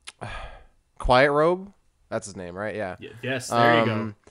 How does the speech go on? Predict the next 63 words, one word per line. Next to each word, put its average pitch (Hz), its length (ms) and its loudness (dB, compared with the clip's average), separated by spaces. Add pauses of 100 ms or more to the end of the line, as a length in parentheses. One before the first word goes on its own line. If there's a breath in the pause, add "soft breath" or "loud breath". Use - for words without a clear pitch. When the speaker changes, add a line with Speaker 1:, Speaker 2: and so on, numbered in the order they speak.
(220 soft breath)
Speaker 1:
I 180 60 2
mean, 185 220 6
th-, 170 240 -2
I 165 120 6
will 180 160 6
say 139 240 4
the 123 140 2
"I'll 143 220 8
finish 147 320 -2
this" 156 100 -6
point. 156 260 0
I 135 40 -4
mean, 123 120 -2
what 135 100 2
else 131 160 2
can 127 140 -8
you 113 100 -4
say 120 220 -4
right 101 200 -4
there? 98 180 -6
Like, 92 140 -6
you 110 80 -8
gotta 120 120 2
get 104 140 -6
the 113 60 -6
job 107 340 -2
done. 92 260 -10
So 110 320 0
that, 117 180 0
that 143 160 8
I 147 60 8
was, 139 180 4
I 123 120 -2
liked. 123 400 0
I 123 100 -2
think 143 180 -2
overall 123 520 4
her 131 140 2
interaction 135 400 2
with 135 120 -4
the 135 80 -4
Chozo 139 680 -2
was 123 220 -8
actually, 135 520 -2
uh, 120 280 0
undercooked 135 440 -6
for 156 160 -6
me. 165 260 -6 (420 soft breath)
Um, 107 580 -4 (540)
but 131 200 2
that 156 160 6
moment 139 240 2
was 113 100 -6
cool. 113 220 -4
But 110 100 0
I 120 120 4
liked 147 380 4
more 131 380 2
her, 123 260 0
like, 113 280 0
just, 113 240 -8
like, 110 240 -2
yelling. 117 440 0